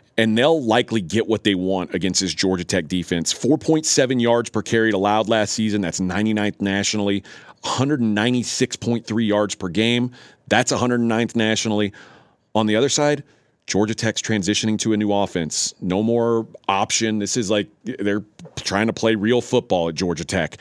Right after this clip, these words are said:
They've got a new quarterback as well, Haynes King, transferring in from Texas A and M, where he played in another really terrible offense. Expect more of the same. Uh, I think Georgia Tech has a hard time moving the ball in this game against a Louisville defense that was top twenty in yards per game allowed.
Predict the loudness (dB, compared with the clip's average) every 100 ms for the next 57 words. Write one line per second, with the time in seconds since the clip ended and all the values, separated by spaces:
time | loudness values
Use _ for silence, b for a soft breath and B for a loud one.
0 | B B B -2 0 0 -2 0 2 4
1 | 4 0 0 2 2 2 -2 -4 -2 0
2 | 0 -2 -4 -2 -2 -2 -4 -4 -2 -4
3 | -2 -2 0 0 -2 0 0 0 -2 -6
4 | B B B -6 -4 0 0 0 0 0
5 | -2 -2 0 0 -2 -4 -2 0 0 2
6 | 0 -2 -4 -2 -4 -4 _ _ -6 -2
7 | -2 -2 -2 -2 0 0 0 0 -4 B
8 | B B B B 0 2 2 0 0 2
9 | 2 0 0 0 0 0 -2 0 0 2
10 | 0 2 2 0 0 0 0 0 -2 -2
11 | -2 0 -2 -4 -4 -2 0 0 0 -2
12 | -4 -2 -2 -2 -4 -4 -4 0 -2 -2
13 | -4 -2 -2 -2 -2 0 -2 -2 -6 -2
14 | 0 0 2 2 2 -2